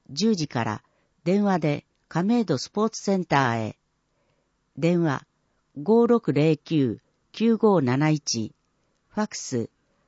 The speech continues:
五六零九九五七四。夏季文学講習会Aコース、受講生募集。俳句入門。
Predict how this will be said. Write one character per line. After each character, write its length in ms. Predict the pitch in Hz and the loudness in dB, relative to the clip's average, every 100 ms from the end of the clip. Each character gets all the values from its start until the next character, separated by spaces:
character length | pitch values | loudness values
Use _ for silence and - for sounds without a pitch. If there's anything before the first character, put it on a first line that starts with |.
| _ - | _ -8
五 240 | 151 220 233 | 0 2 4
六 240 | 240 170 | 2 2
零 240 | 143 151 147 | 2 2 0
九 400 | - 139 117 - _ _ - | 0 0 -2 -6 _ _ -6
九 260 | 220 226 | 0 2
五 260 | 214 202 156 | 4 2 2
七 280 | 120 147 160 | 0 2 2
四。 320 | 151 127 - - _ _ _ _ _ _ _ _ _ _ _ _ _ _ _ _ _ _ - | 2 0 -4 -10 _ _ _ _ _ _ _ _ _ _ _ _ _ _ _ _ _ _ -6
夏 120 | 240 | -6
季 180 | - 180 | 0 0
文 220 | 135 214 | 2 4
学 260 | 233 226 - | 4 0 0
講 220 | 214 208 | 2 2
習 260 | - 190 180 | 2 0 0
会 400 | - 131 113 - - | 0 -2 -2 -10 -2
A 200 | 190 220 | 0 2
コ 220 | - 190 | 4 4
ー 20 | |
ス、 340 | 156 - 120 - _ _ _ _ - | 2 -2 -6 -8 _ _ _ _ -10
受 180 | 135 156 | -2 -2
講 240 | - 233 | 2 0
生 280 | 226 151 120 | 2 2 2
募 180 | 120 123 | 0 -2
集。 500 | - 151 139 127 - _ _ _ _ _ _ | 0 2 2 0 -6 _ _ _ _ _ _
俳 260 | - 180 220 | -4 -2 0
句 220 | - 220 | 2 4
入 280 | 170 165 156 | 6 8 6
門。 400 | 147 127 117 | 4 0 -4